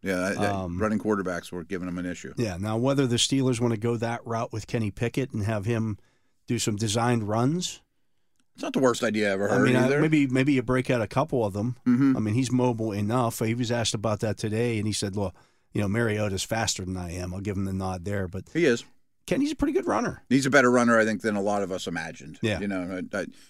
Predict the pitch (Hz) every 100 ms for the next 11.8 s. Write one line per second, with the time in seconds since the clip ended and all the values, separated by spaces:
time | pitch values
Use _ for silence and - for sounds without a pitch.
0 | - 131 117 131 131 113 107 113 107 110
1 | 92 - 120 117 110 95 82 80 71 80
2 | 101 98 82 - 113 - - 131 170 170
3 | 170 - 147 104 90 78 _ - 107 131
4 | 127 143 131 123 123 120 - 101 98 139
5 | 135 127 123 - 123 113 113 113 110 -
6 | - _ _ _ 90 98 95 95 - -
7 | 160 120 107 117 110 107 104 104 117 120
8 | 120 101 104 101 107 107 - 120 113 107
9 | 101 104 101 101 107 98 98 95 107 95
10 | 101 - 98 87 - _ _ _ - 113
11 | 104 101 107 104 101 98 92